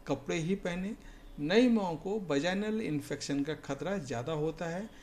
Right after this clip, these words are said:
इसलिए वजाइना को dry और साफ रखें। रोज़ाना exercise करें। नई माओं को रोज़ exercise करना चाहिए।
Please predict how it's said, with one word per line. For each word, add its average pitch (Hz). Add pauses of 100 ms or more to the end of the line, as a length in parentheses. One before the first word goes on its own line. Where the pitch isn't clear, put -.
(280)
इसलिए 208
वजाइना 135
को 196
dry 143
और -
साफ 123
रखें। - (2750)
रोज़ाना 269 (100)
exercise 147
करें। - (340)
नई 208
माओं 208
को 190
रोज़ 208
exercise 147 (440)
करना 151
चाहिए। 185